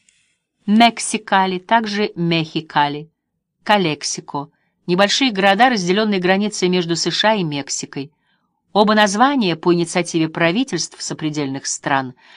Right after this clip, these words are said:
были образованы из сложения топонимов «Мексика» и «Калифорния». море Солтана, соленое озеро в С Ш А, на юге Калифорнии. По пути на юг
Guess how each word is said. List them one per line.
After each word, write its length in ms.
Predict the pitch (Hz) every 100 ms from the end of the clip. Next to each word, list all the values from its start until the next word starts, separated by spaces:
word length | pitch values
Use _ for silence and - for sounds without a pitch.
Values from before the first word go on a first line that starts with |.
| - _ _
были 220 | 165 254
образованы 640 | 269 220 220 214 254 233 226
из 280 | - 202 -
сложения 800 | - 196 185 226 226 220 208 - _ _ _
топонимов 760 | 180 170 233 233 214 202 - _ _ -
«Мексика» 800 | 170 233 285 - 156 - 143 131 _ _ _
и 120 | - 233
«Калифорния». 920 | 247 202 - 139 131 123 131 127 131 _ _ _ _ _ _ _
море 320 | 156 165 160
Солтана, 640 | 156 - 269 277 160 135 123 _ _ _ _
соленое 580 | - - 175 240 269 247
озеро 420 | - 180 202 208
в 60 | 208
С 140 | -
Ш 180 | 185 -
А, 180 | 143 131 _ _ _ _ _
на 120 | 151
юге 260 | 151 180 180
Калифорнии. 880 | 180 175 160 - 131 123 123 120 120 _ _ _ _ _ _ _ _ _ _ _ _ _ _ _ _ _ _ _ _ _ _ _ _ _ _ _ _
По 100 | 175
пути 340 | 170 180 226
на 160 | 208 190
юг 360 | 196 220 -